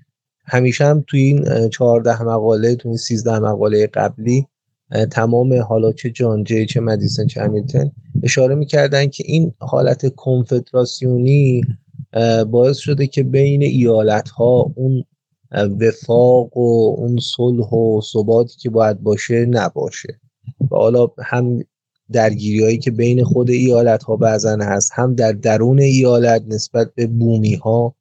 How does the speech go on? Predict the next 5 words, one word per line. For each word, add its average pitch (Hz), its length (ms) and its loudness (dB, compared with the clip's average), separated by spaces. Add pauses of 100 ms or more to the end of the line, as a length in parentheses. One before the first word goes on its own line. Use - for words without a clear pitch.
(280)
و 110 100 -2
بومیان 110 760 0 (580)
بعضن 113 420 0
اتفاقاتی 113 840 0
میفته. 110 580 -2